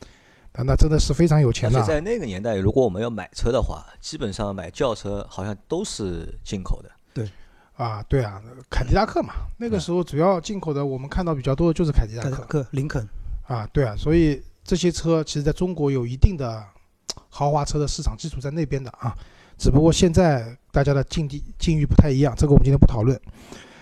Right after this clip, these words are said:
Speaker 1: 那么这一次呢，是我们规定，就是国家的那个财政部啊公告，说二零一八年的七月一号开始，其实现在还没到，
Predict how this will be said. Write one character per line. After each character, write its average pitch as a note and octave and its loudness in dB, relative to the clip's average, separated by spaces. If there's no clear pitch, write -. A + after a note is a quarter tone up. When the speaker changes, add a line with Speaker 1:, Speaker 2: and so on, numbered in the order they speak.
Speaker 1:
那 A3 4
么 G#3+ 6
这 C#4 4
一 G#3 4
次 F3+ 4
呢， D3+ 6
是 D3+ 6
我 B2+ 6
们 C#3+ 6
规 E3+ 4
定， D3 2
就 D3 0
是 C3 0
国 C3+ 2
家 C#3+ 2
的 C#3+ 2
那 B2+ 2
个 C3 0
财 B2+ 0
政 C#3+ 2
部 C#3+ 6
啊 A#2+ 2
公 C#3+ 2
告， C3+ 0
说 C#3+ 2
二 E3 0
零 D3+ 2
一 D#3 2
八 D#3 -2
年 C#3 -6
的 C3+ -6
七 - -8
月 D#3+ -2
一 D#3+ -8
号 E3+ -4
开 A2+ -8
始， - -16
其 - -18
实 D#3 -4
现 E3+ -2
在 F#3 -2
还 D#3+ -4
没 C#3+ -4
到， D3+ -12